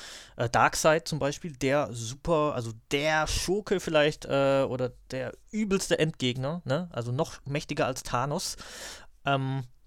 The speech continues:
des D-C-Universums hat er zum Beispiel erfunden. Und, ähm,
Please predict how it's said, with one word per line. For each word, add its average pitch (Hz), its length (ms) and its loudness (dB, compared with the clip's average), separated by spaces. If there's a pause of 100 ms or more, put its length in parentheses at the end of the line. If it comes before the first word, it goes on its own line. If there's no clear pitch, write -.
(500)
des 160 120 0
D-C-Universums 147 960 2
hat 131 120 0
er 143 200 4
zum 139 100 -6
Beispiel 131 280 0
erfunden. 240 520 -4 (760)
Und, 147 500 2
ähm, 135 580 -2